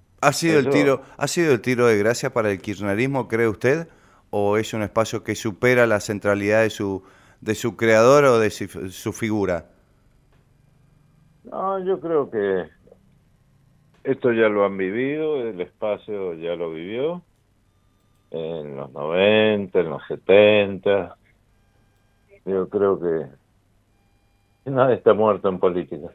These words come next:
Speaker 2: pero, pero habrá que ver cuáles son la, digo, es muy pronto para hacer un análisis.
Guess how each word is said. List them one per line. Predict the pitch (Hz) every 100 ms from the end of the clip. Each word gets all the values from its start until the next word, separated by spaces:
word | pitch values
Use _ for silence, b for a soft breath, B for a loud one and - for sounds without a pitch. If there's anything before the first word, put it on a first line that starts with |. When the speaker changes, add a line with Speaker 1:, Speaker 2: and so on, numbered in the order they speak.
| _ _ _ _ _ _ -
Speaker 2:
pero, | 98 92 95 95 90 87 85 82 76 _ _ _ _ _ _ _ _ _ _ _
pero | 98 104
habrá | 123 151
que | 147
ver | 180 170 - _ _ -
cuáles | 151 156 135
son | 143 143 143
la, | 131 120 92 87
digo, | 104 107 104
es |
muy | 107 131
pronto | 135 139 160 156 135
para | 113
hacer | 101 123
un | 123 113
análisis. | 139 170 127 101 98 78